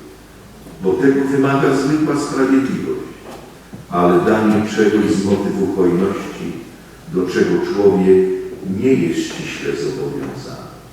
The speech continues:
Być wdzięcznym Bogu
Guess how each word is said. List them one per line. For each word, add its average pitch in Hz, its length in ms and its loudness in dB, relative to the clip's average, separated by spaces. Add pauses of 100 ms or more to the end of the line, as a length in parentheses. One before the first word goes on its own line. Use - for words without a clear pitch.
(880)
Być - 160 2
wdzięcznym 135 840 -6
Bogu 131 360 -4